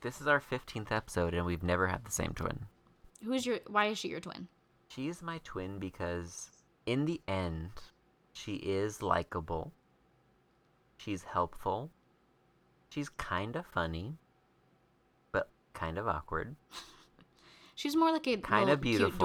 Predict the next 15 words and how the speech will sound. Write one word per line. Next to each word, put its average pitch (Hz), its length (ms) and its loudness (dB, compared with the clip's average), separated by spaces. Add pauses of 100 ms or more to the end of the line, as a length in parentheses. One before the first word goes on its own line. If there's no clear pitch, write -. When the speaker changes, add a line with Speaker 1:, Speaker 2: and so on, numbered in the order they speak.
Speaker 2:
dork. 110 260 -4 (1400)
Speaker 1:
Yeah, 349 220 -4
she's 165 240 -12
a 170 60 -6
cute - 280 -12
dork, 160 280 2
and 104 120 -4
I'm 143 180 -4
a 147 40 -10
cute - 240 -14
dork. - 220 -16 (300)
Speaker 2:
You 196 140 -4
are 165 100 -2
a 170 40 -6
very 175 260 -12